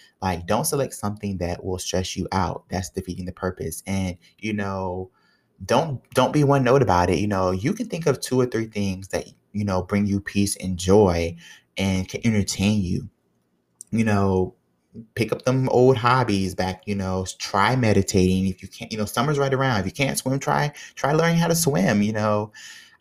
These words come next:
I picked up the craft of making candles, you know. I picked up the pen and started writing again. Like, you know,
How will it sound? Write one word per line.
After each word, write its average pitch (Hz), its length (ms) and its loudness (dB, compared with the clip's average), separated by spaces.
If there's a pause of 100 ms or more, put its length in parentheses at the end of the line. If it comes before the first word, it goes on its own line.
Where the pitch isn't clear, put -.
I 120 180 0
picked 143 240 0
up 135 120 0
the 135 60 0
craft 120 420 2
of 113 160 0
making 117 300 -2
candles, 95 720 -2
you 101 80 -2
know. 95 260 -6
I 107 100 -4
picked - 260 -10
up - 140 -8
the 120 60 -10
pen 113 260 -4
and 117 80 -4
started 113 320 -2
writing 107 380 2
again. 92 380 2
Like, 90 340 -2
you 104 80 -2
know, 95 360 -2